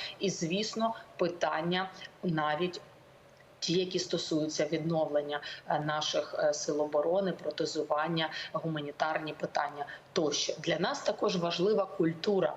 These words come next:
адже за культуру бореться і Крим, і вся Україна, за її існування.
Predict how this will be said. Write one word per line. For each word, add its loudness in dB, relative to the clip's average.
адже 0
за 0
культуру 2
бореться 0
і -8
Крим, 0
і -6
вся 0
Україна, 0
за -2
її -2
існування. -2